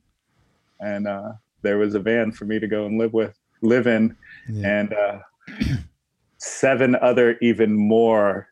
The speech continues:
Speaker 1: disciplined <laughs> and ascetic <laughs> devotees for me to be in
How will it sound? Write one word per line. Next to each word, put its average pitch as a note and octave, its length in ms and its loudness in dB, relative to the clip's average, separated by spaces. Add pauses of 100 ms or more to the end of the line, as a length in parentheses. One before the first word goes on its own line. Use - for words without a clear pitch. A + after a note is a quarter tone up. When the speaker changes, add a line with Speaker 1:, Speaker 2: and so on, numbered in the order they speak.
(100)
Speaker 1:
disciplined G2 840 -2 (140)
<laughs> - 100 -4
and C#3 160 2
ascetic - 800 0 (340)
<laughs> - 1160 -4
devotees A#2+ 640 4
for A2 160 2
me G#2+ 160 2
to - 120 -2
be G#2 380 2
in G#2 320 0